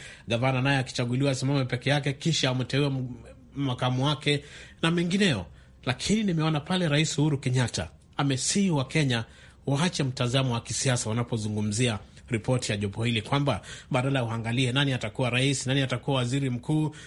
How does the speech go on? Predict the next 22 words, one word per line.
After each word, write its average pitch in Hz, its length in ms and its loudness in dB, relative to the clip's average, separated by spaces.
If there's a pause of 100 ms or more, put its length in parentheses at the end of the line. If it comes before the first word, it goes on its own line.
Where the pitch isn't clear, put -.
(160)
nani 160 300 2
analengwa 160 720 2
ku-, 139 220 -2 (260)
kukandamizwa 147 580 2
katika 143 340 0
ripoti, 147 380 -2 (300)
wa 98 100 -2
Kenya 180 480 -2 (400)
waangalie 147 480 2
yale 143 260 2
zaidi 135 320 2
yanayowahusu 117 580 0
kiuchumi, 147 600 0 (240)
kimapato, 135 560 -2
kiafya. 139 520 -2 (260)
Amesema 131 460 0
ripoti 117 360 -4
hii 131 280 2 (220)
itakuwa 123 360 0
na 117 100 0
mengi 113 260 2
mazuri. 95 440 -2